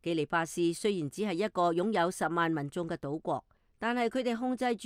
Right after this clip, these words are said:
區域內最優越嘅打撈金槍魚嘅水域。新西蘭等國認為，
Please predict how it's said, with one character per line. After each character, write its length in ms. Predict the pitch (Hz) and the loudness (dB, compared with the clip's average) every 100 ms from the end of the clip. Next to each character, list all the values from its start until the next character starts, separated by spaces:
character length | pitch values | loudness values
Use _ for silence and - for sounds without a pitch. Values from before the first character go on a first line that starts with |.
| 220 | -2
區 140 | 214 330 | 0 0
域 100 | 262 | 0
內 280 | 185 185 180 | 2 2 0
最 280 | - 226 233 | 2 0 2
優 200 | 269 226 | 2 2
越 160 | 190 | 2
嘅 320 | 180 - 185 180 | -2 0 0 2
打 180 | 170 190 | 4 6
撈 180 | 208 156 | 6 4
金 160 | 240 | 0
槍 220 | 240 240 226 | 0 0 0
魚 160 | 180 | 0
嘅 100 | 190 | -2
水 220 | 160 147 | -4 -4
域。 220 | 156 165 127 _ _ _ _ _ _ _ | -4 -4 -8 _ _ _ _ _ _ _
新 200 | - 277 | -2 0
西 80 | 277 | 2
蘭 280 | 254 170 143 | 4 2 2
等 200 | 160 185 | 0 0
國 160 | 240 170 | 2 0
認 180 | 165 143 | 0 -2
為， 260 | 131 113 | -6 -8